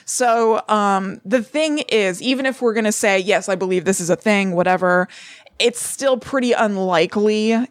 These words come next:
even within that belief, that anybody could do it because it takes such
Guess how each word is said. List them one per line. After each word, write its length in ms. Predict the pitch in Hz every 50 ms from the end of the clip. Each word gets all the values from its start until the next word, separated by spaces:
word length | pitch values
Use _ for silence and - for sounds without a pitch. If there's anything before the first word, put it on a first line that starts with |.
| _ _
even 240 | 208 262 196 214 202
within 280 | 196 190 - 196 190
that 180 | 190 185 - -
belief, 460 | 196 185 170 170 170 180 214 208 -
that 160 | 214 196 196
anybody 400 | - 185 196 185 185 202 185 185
could 180 | - - 185 165
do 160 | 175 175 180
it 80 | 185 -
because 240 | 208 180 214 98 101
it 120 | 202 -
takes 320 | - - 104 - 180 - -
such 420 | - - - 214 208 - - -